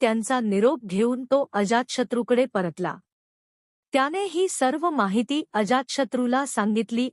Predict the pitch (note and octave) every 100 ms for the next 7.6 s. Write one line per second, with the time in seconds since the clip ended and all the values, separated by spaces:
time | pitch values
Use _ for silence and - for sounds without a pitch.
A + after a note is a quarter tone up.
0 | - G#3+ A#3+ E4+ A#3 G3+ F3+ B3+ A#3+ C4
1 | C4+ - G#3+ G#3+ G3 A#3+ D#4 A3+ G3+ A3
2 | C4 - F#3 - F4 F4 G#3 - A3 G#3+
3 | - D4 G#3+ F#3 F3 F3+ F3 G#3 _ _
4 | _ _ _ _ _ _ - D4+ F4+ -
5 | A#3+ - F4+ G4 - A#3 G#3+ C#4 - D#4
6 | - D4+ E4+ - B3 B3+ D#4 C4+ G#3 A3+
7 | A#3+ - F3+ F#3 E3